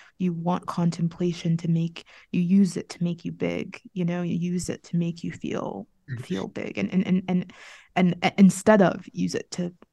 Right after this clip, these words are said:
Speaker 1: let you see yourself as you are, which it
Speaker 2: Mm-hmm.
Speaker 1: can, you know, be still beautiful and lovely and,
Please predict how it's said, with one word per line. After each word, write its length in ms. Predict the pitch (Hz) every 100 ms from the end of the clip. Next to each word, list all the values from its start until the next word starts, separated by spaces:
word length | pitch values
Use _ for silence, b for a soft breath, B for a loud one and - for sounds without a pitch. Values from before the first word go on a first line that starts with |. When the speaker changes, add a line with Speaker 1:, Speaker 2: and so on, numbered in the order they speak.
| - 185
Speaker 1:
let 160 | -
you 80 | 185
see 180 | - 196
yourself 400 | 185 175 180 180
as 160 | 175
you 120 | 165 202
are, 340 | - - -
which 420 | 196 - - - _
it 180 | 220 202
Speaker 2:
Mm-hmm. 60 | 135
Speaker 1:
can, 460 | 196 196 202 208 -
you 120 | 214
know, 320 | 196 - 214 202 -
be 300 | 196 208 214 _ _ _
still 320 | - - 208
beautiful 580 | 208 190 196 180 196 -
and 160 | 190 185
lovely 440 | 185 190 - 50 -
and, 240 | 208